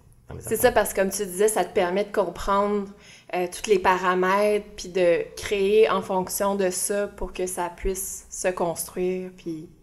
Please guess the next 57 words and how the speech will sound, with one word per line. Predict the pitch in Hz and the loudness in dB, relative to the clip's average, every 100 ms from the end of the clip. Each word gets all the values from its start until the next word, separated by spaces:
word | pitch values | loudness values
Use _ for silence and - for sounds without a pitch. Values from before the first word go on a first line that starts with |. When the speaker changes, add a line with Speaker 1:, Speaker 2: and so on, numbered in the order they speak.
| - | -14
Speaker 1:
Ouais. | 87 95 | -8 -6
Speaker 2:
puis | 92 - | -6 -8
se | |
faire | - 175 | -8 -8
pour | 170 160 | -6 -10
vrai. | 156 170 - | -12 -18 -14
Speaker 1:
Ouais, | - 90 | -8 -6
tout | 92 - | -6 -8
à | 90 | -10
fait. | - 98 - - - - - - - | -10 -14 -16 -20 -20 -18 -16 -16 -14
Mais, | 87 87 85 85 | -6 -2 0 0
euh, | 82 82 82 80 | -2 -2 -4 -6
oui, | 80 131 | -4 -2
ça | - | -2
a | 78 | -4
été, | 78 107 113 107 | -6 -4 -2 0
euh, | 82 78 78 80 | -2 -4 -6 -8
trois, | - - 95 104 101 | -12 -10 -4 -2 -4
trois | - 92 95 104 104 92 | -8 -6 -2 -2 -2 -2
années, | 85 87 95 98 | -4 -4 -4 -4
c'est | 98 - | -6 -8
pas | 87 | -6
terminé | 90 87 95 104 | -4 -4 -4 -4
encore, | 92 110 139 285 | -4 -6 -6 -8
mais | 104 | -8
tu | 90 120 | 0 2
sais, | |
on, | 92 87 | 2 0
on | 82 | -6
s-, | 87 - - - | -6 -8 -10 -18
on, | - | -18
je | - 87 | -8 -4
sens | 90 - 104 107 | -4 -2 0 0
déjà | 95 90 92 98 | 0 -2 -2 -2
que | 95 | -2
c'est | 87 - - 87 - - - _ _ | -6 -4 -4 -4 -6 -18 -20 _ _
la | 78 80 | -6 -4
dernière | 82 78 76 | -4 -6 -8
saison | 78 76 78 | -10 -10 -10
de | 78 | -10
l'âge | 78 80 | -10 -8
adulte, | 78 101 120 117 | -8 0 2 2
je | 90 | 0
sens | - 101 | -4 -4
que | |
c'est | - | -6
un | 92 78 | -6 -2
cycle | - 107 - - - | -2 -2 -6 -16 -18
qui | - 87 | -16 -12
va | 80 | -10
se | - | -8
terminer, | 82 82 82 92 87 | -8 -8 -6 -4 -4
là, | 85 | -6
en, | 82 73 73 76 - - - - | -6 -8 -10 -14 -20 -20 -20 -8
d'ici | 85 - - - 104 | -2 2 2 2 -2
vingt | 90 85 | -2 -4
vingt. | 80 78 | -4 -8